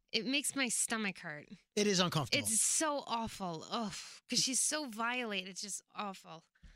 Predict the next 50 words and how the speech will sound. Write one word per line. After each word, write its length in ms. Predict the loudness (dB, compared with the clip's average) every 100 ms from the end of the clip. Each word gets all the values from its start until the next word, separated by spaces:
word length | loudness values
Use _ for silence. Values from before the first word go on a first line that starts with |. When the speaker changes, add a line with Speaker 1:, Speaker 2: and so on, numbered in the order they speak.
| -6
Speaker 2:
Yeah. 140 | -6 -6 _ _ 0
All 80 | 2
right. 180 | 2 6
So, 140 | 6
anyway, 160 | 8 4
Speaker 1:
Yeah. 40 | 2 -6 _ _ _ _ _ _ _ _ _ 0
Speaker 2:
that's 180 | 6 6
it. 100 | 6
So, 80 | 6
there's 220 | 6 6
your 80 | 6
Speaker 1:
Uncomfortable. 120 | 4
Speaker 2:
Walking 220 | 4 4
Dead, 240 | 4 4 2
Fear 180 | 0
the 60 | 2
Walking 280 | 0 0 0
Dead 140 | 2
update. 380 | 2 2 2 0 -10 _ _ _ _ 0
Um, 540 | 2 2 0 -2 -4 _ _ _ _
Preacher 320 | 2 6 6
last 260 | 6 4 2
night. 280 | 0 -2 -8 _ _ _
Speaker 1:
Yeah. 260 | -2 4 6
Speaker 2:
So 120 | 6
we're 120 | 6
taping 280 | 6 6 4
this 100 | 6
on 100 | 6
Monday, 320 | 6 4 4
so 240 | 2 2 2
whatever 280 | 2 0 2
day 80 | 2
you 100 | 4
listen 200 | 2 0
to 60 |
this, 200 | 2 0 0 -10 -10 2
for 140 | 4
us 160 | 4 4
it 20 |
was 140 | 2
this 180 | 4 2
week's 160 | 4 2
episode. 260 | 2 2
Preacher 280 | 4 4 2
was 100 | 2
last 240 | 4 4 6
night, 180 | 6 4
Speaker 1:
Last 100 | 0
night. 240 | 0